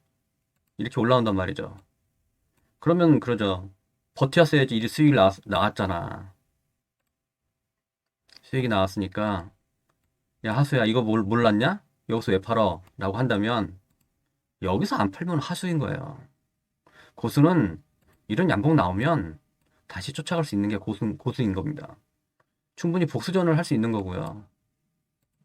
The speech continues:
필에너지도 마찬가지입니다.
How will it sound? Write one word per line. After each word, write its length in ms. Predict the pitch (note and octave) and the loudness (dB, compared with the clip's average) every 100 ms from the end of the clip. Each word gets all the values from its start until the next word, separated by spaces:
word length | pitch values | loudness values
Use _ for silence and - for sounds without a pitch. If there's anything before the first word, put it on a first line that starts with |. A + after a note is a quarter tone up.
| _ _ _ _ _ _ _ _ _ _ _ _ - _ _ _ _ _ _ _ _ _ _ | _ _ _ _ _ _ _ _ _ _ _ _ -20 _ _ _ _ _ _ _ _ _ _
필에너지도 580 | - F3+ D3 C3+ A2 A#2 | 0 4 6 4 0 -4
마찬가지입니다. 920 | E2+ B2+ C3 A#2+ G2 E2+ E2+ F#2 - | -2 -2 -2 -2 -2 -4 -6 -8 -14